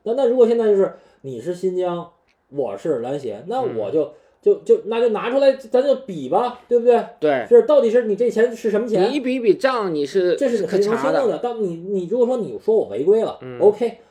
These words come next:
Speaker 1: 那哪笔违规了？
Speaker 2: 对。
Speaker 1: 那这笔钱你是怎么解释？是到底是干什么用的？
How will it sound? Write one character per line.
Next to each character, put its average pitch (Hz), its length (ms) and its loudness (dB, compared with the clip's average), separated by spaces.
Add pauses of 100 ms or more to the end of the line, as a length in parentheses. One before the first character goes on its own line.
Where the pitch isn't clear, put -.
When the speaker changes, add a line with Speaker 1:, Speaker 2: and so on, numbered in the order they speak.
Speaker 1:
那 208 240 -4
哪 170 260 2
笔 202 200 -4
违 95 160 -8
规 95 180 -8
了？ 85 120 -16 (420)
Speaker 2:
对。 120 300 -4 (140)
Speaker 1:
那 233 100 0
这 277 160 -2
笔 180 80 -4
钱 165 260 -6
你 127 120 -10
是 180 120 -8
怎 - 120 -6
么 160 80 -4
解 - 240 -8
释？ 98 120 -16 (380)
是 190 100 -8
到 247 140 2
底 - 60 4
是 180 100 -2
干 185 180 -2
什 135 80 -10
么 123 60 -10
用 160 240 -2
的？ 90 100 -20